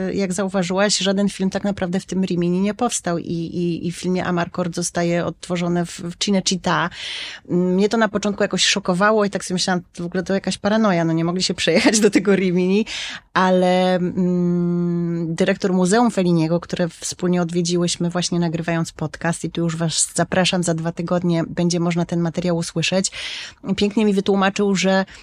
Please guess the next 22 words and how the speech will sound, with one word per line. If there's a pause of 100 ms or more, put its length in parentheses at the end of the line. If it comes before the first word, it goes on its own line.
(200)
na
tym
właśnie
polega,
e,
też
jakaś
magia,
e,
tego
Rimini,
że, (480)
e,
że
to
jest
takie
miejsce,
nie
miejsce,
to
jest,